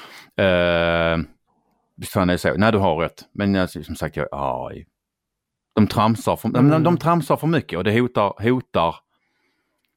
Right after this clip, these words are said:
Speaker 1: det, alltså, det hotar att det, alltså, det hotar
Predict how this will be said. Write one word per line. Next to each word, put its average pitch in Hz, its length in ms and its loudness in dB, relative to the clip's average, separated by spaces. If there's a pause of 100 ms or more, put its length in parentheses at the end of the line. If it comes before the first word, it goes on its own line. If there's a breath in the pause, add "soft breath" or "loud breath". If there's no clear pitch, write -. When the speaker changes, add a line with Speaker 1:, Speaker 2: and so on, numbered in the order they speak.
(1900)
Speaker 1:
det, - 160 0
alltså, 101 460 2
det 113 180 2
hotar 107 320 0
att 87 80 -4
det, 95 220 -2
alltså, 104 220 -2
det 107 340 0
hotar 82 600 -4